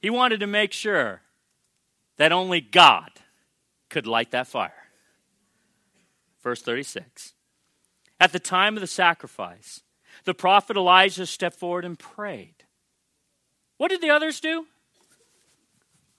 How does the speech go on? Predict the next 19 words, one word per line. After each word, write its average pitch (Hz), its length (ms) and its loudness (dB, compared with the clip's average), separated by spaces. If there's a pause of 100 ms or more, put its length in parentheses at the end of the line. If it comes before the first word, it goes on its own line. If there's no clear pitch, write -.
(3000)
All 269 220 8
this 349 240 2
work. 254 400 4
And 226 100 -4
see, 320 160 0
so 359 240 -2
often 339 380 4
we, 294 240 -4
we 285 100 -4
get 330 220 -4
this, - 240 -4 (300)
this 254 160 -4
feeling 302 320 2
that 240 80 2
we 262 100 -2
somehow 320 300 0
have 302 160 2
to 226 120 -4 (120)
earn 226 580 4